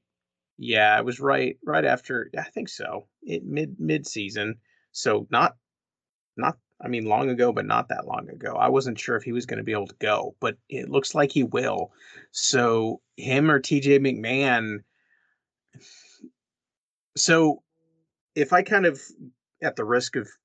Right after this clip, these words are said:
altering history or revi-, revisionist history, I think if, because Luke McCaffrey and the McCaffrey family had a pre-existing relationship with Mike Bloomgren going back, um,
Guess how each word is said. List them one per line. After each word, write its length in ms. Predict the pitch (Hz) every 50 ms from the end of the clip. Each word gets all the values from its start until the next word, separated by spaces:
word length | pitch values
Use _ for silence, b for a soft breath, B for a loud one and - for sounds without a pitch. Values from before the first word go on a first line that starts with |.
| _ _ _ _
altering 460 | - 127 123 123 - 127 117 117 107 101
history 560 | 120 117 104 - - - 107 104 104 110 117
or 120 | 110 104
revi-, 440 | 107 113 120 117 123 113 110 107 - - -
revisionist 680 | 151 135 127 135 143 143 139 131 127 117 107 104 - -
history, 440 | 113 101 - - - 107 107 - -
I 260 | 92 92 78 - - - _ - -
think 320 | 151 156 180 202 196 - -
if, 340 | 127 165 151 127 - - _ b b b b b b b b b b b b b b b b _ _ _ _ _ _ _ _ -
because 480 | 147 139 - - - 135 151 156 147
Luke 200 | 123 127 139 143
McCaffrey 720 | - 117 110 - 113 104 107 107 104 - - 123 117 120 113
and 100 | 113 107
the 40 | 104
McCaffrey 560 | 107 - - 107 104 101 - - 123 107 -
family 400 | - - 110 107 117 113 117 110
had 160 | 110 104 104
a 60 | 101
pre-existing 800 | - - - 123 120 117 101 113 107 113 110 104 - 123 107 104
relationship 840 | 101 104 101 107 107 104 - - 120 107 98 - - 117 113 117 - - - - _ _ _ _ -
with 340 | 127 120 120 113 104 -
Mike 300 | 127 110 104 117 113 - -
Bloomgren 460 | - 101 101 113 117 120 127 123 123
going 300 | 120 117 107 107 110 110
back, 360 | 104 104 101 104 104 104 - _ b b b b b b b b b b
um, 500 | - - 110 110 - - - 110 113